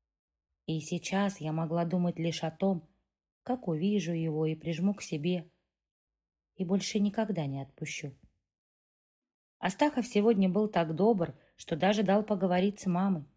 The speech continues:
Я не слышала её целый месяц, с того самого дня, как Давид выкрал у неё Даньку. Мама сильно сдала. Её голос был слабым, она постоянно плакала.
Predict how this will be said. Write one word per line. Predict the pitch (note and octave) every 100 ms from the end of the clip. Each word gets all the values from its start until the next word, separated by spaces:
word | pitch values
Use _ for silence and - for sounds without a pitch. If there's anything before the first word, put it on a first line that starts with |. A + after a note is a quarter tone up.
| _ _ _ _ _ _ _ _ -
Я | E3+
не | F#3+ G3+
слышала | G#3+ A#3+ - F3
её | F3 F3 F#3+
целый | - F#3+ G3+
месяц, | G3 E3 D3 - -
с | -
того | - D3 D#3+
самого | E3+ E3 D3+ D3+
дня, | D3+ F3+
как | F3+ C#3 C#3+
Давид | C#3+ D3 G3 - _ _ _
выкрал | F3 G#3 G#3 D3 D3 -
у | D3
неё | D3 D#3
Даньку. | D3 C#3 C3 - B2 _ _ _ _ _ _ _ _ _ _ _ _
Мама | D#3+ D#3+ D#3
сильно | D3+ E3 D3+ D3
сдала. | C3 D#3 F3 F3+ _ _ _ _ _ _ _ -
Её | G3
голос | G3 B3+ A#3 C#3+
был | D#3+ F3
слабым, | - G3+ G#3 F3 E3+ D3+ -
она | D3+ E3
постоянно | D#3+ D#3+ - F3 F#3
плакала. | G3 F#3 D3+ D3 C#3 C3+